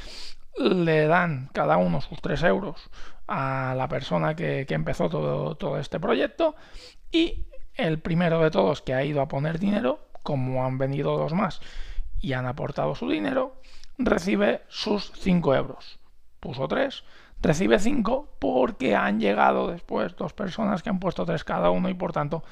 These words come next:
pues ya tenían seis. Entonces, claro, ¿qué hacen estos dos que les ha ido, que, que, que, que han oído y que le ha ido tan bien a su amigo? Pues llamar cada uno de estos a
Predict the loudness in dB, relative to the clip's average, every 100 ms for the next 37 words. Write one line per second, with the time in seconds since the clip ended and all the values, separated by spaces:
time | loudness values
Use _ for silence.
0 | -14 -12 -2 -2 -2 -12 -12 -16 -4 4
1 | 6 6 0 -2 -4 -6 -6 -10 -10 -2
2 | 0 2 0 0 2 0 -2 -2 4 4
3 | 4 0 2 2 2 -2 0 0 0 -2
4 | 0 0 0 -2 -2 -2 0 -2 -4 -12
5 | -18 -20 -20 -14 -2 -2 0 0 0 0
6 | 0 0 0 -2 0 0 0 0 -2 -2
7 | -4 -4 -6 -4 -2 2 2 2 0 0
8 | 2 0 0 0 0 -2 -6 -4 0 0
9 | 0 0 0 -2 2 4 4 2 0 2
10 | 4 6 6 4 4 2 0 -4 -6 -6
11 | -8 -12 -16 -2 0 0 -4